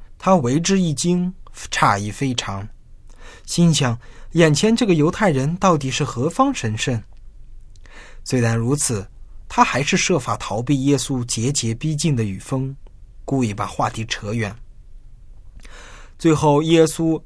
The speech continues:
让这个妇女了解到与天主建立新的关系的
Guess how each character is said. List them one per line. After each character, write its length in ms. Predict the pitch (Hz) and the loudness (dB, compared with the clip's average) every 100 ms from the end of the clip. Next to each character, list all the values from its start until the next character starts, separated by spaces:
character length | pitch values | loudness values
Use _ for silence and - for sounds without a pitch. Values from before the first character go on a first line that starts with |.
| - - | -14 0
让 240 | 147 135 | 2 2
这 120 | 123 139 | 2 0
个 140 | 135 | 0
妇 240 | - 156 | 0 0
女 180 | 139 123 | 2 2
了 220 | 117 117 | 2 0
解 180 | 151 113 | 0 -2
到 320 | 110 127 120 - - - | -2 -2 -2 -8 -18 -6
与 220 | 139 185 | 0 0
天 360 | 190 247 254 247 | 2 4 6 6
主 200 | 123 110 | 2 -2
建 240 | - 143 | 0 2
立 140 | 147 131 | 2 0
新 340 | - 262 277 | 0 2 4
的 80 | 180 | 2
关 260 | - 151 | 2 0
系 180 | 147 156 | 0 -2
的 260 | 123 98 | -2 -4